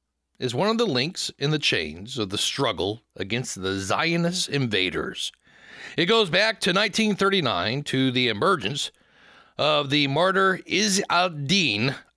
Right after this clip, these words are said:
Al-Qassam and his brethren, the fighters, members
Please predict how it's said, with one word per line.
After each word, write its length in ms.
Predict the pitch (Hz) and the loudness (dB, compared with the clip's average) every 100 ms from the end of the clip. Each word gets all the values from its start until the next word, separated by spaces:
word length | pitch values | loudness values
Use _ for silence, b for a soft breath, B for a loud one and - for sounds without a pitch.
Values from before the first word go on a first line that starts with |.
| - - | -6 -2
Al-Qassam 1040 | 170 190 - 175 165 - 165 151 - - - | 0 -2 0 0 2 2 2 0 -4 -6 -6
and 160 | - 131 | -4 0
his 180 | 139 107 | 0 -2
brethren, 520 | 90 170 147 98 110 | -2 0 0 -2 0
the 100 | 104 | -2
fighters, 720 | - 151 147 156 87 - - | -2 -2 0 -2 -4 -2 -2
members 480 | 101 147 147 82 117 | 0 -2 0 -2 -4